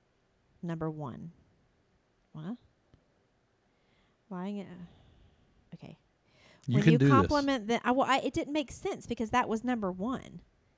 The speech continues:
Speaker 1: Says here are five times you can tell a white lie.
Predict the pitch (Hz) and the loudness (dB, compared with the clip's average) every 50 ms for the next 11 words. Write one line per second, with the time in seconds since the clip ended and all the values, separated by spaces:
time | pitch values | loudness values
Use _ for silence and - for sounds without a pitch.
0 | _ _ _ - - 233 240 208 139 139 - 180 175 165 131 135 - - 180 175 | _ _ _ -6 -2 0 0 2 0 -2 -2 -2 -2 0 -2 -2 -2 -2 0 0
1 | 180 175 170 180 175 - - 175 175 175 175 170 170 170 - 170 185 165 165 170 | 2 0 0 -2 -4 -8 -8 -6 -4 -4 -4 -4 -6 -6 -8 -6 -8 -8 -8 -6
2 | 175 165 156 147 151 - - - - 175 175 170 147 60 - | -6 -6 -6 -6 -6 -8 -8 -8 -8 -6 -6 -6 -8 -10 -12